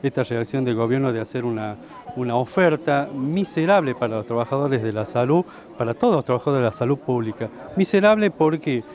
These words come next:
Porque lamentablemente estos últimos cuatro años ha sido miseria lo que se ha dado como recomposición salarial. Hoy en el día encontramos que el sistema de salud pública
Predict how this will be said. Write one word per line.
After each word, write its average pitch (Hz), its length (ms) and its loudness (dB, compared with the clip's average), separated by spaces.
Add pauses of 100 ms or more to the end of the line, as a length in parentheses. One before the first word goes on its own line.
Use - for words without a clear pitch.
(300)
Porque 139 220 -2
lamentablemente 185 1000 2 (100)
estos 156 260 2
últimos 170 380 2
cuatro 160 460 2
años 165 380 4
ha 131 60 0
sido 147 200 0
miseria 147 460 2
lo 117 140 -2
que 123 100 -6
se - 160 -6
ha 120 40 0
dado 143 300 4 (420)
como 151 260 2
recomposición 170 1120 0
salarial. 127 540 2 (360)
Hoy 226 160 4
en 202 120 2
el 180 120 4
día 190 320 4 (240)
encontramos 165 500 2
que 139 100 -2
el 127 60 -4
sistema - 340 -2
de 147 40 0
salud 156 220 -2
pública 156 500 0